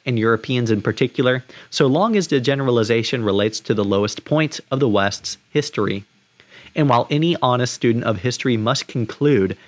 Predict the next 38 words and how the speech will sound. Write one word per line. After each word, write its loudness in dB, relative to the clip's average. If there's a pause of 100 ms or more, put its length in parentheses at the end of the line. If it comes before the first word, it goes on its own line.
(160)
that -2
every 0
community, 0 (200)
race, 0
and -2
group 2
of 0
humans -2 (240)
is -2
not 2
only 2
capable 0
of -2
doing 0
terrible 0
things, -6 (440)
but 2
has 2
managed 0
to -2
do 2
such -2
things, -4 (520)
what 2
a 2
particular 0
entity 0
or 2
era 2
decides -2
to -2
focus -2
on 0
tells 0
you 0
a -2
great -4
deal. 0